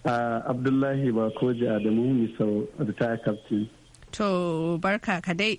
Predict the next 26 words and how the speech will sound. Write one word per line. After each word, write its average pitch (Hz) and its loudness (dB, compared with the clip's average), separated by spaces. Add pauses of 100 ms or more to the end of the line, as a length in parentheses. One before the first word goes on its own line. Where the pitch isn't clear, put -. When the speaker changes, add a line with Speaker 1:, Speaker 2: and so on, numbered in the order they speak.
Speaker 2:
Captain. 214 -2 (720)
To, 285 2
yau 285 2
Speaker 1:
Yau, 233 2
Speaker 2:
muna 226 2
Speaker 1:
barkan 190 2 (160)
ki 175 0
da - -2
Speaker 2:
magana 196 0
ne 202 2
akan 180 0
wannan 196 0
rikici 208 -4
da 190 0
ake 180 -4
ta 175 -4
fama 196 0
da 180 -2
shi 214 -2
a 160 0
Najeriya, 170 0
rikicin 190 -4
da 180 0
ke - -4
faruwa 185 0
tsakanin 208 -2